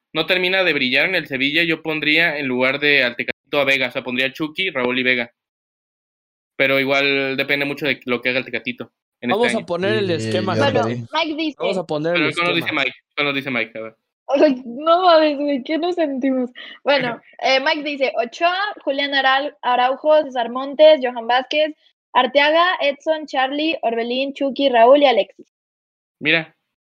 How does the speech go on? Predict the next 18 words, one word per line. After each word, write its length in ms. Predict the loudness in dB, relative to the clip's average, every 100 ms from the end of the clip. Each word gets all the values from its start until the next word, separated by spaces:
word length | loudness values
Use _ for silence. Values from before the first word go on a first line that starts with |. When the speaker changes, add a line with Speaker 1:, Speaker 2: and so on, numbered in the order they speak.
| _
Speaker 1:
yo 180 | -2 0
pondría 420 | 0 0 2 0
casi 260 | 0 -4 -4
el 80 | -2
mismo, 280 | -2 -2 -2
excepto 420 | -2 -6 0 2
Speaker 4:
Ay, 240 | 4 2 0
güey, 140 | -2
sí 40 | -2
Speaker 1:
quitando 160 | -6 -6
Speaker 4:
pusieron 400 | -8 -6 -8 -6
Carlos 340 | -6 -6 -10
Acevedo. 580 | -12 -14 -12 -10 -10 -14 _ _ _ _
Speaker 3:
Yo 200 | 2 2
quitaba 680 | 2 2 4 4 4 0 0
a, 260 | 2 4 4
Speaker 1:
Sí. 800 | 2 0 -2 -4 -6 -8 -10 -14 _
Speaker 3:
a 180 | 2 2